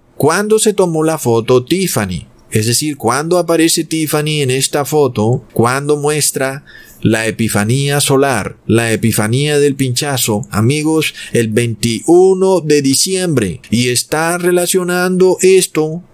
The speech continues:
clarísimo con el solsticio de invierno, que tiene un poder muy fuerte, amigos, en el mundo ocultista. Infortunadamente hay personas que se les ponen en la cara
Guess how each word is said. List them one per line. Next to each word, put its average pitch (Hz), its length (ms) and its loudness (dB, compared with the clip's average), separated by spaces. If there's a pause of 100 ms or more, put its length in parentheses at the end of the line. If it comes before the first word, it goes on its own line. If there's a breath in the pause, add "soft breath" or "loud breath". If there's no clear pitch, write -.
(280)
clarísimo 175 800 0
con 127 200 0
el 113 200 0
solsticio 175 1000 0
de 170 120 2
invierno, 139 720 -2 (180)
que 117 140 -2
tiene 170 320 0
un 185 220 0
poder 165 720 2
muy 233 720 2
fuerte, 185 720 2
amigos, 117 540 2
en 110 120 -2
el 107 100 -2
mundo 160 380 2
ocultista. 104 1040 0 (380)
Infortunadamente 131 1040 0
hay 147 80 2
personas 147 560 0
que 123 160 -2
se 110 160 0
les 101 240 -4
ponen 175 600 0
en 120 140 2
la 104 180 0
cara 120 560 -2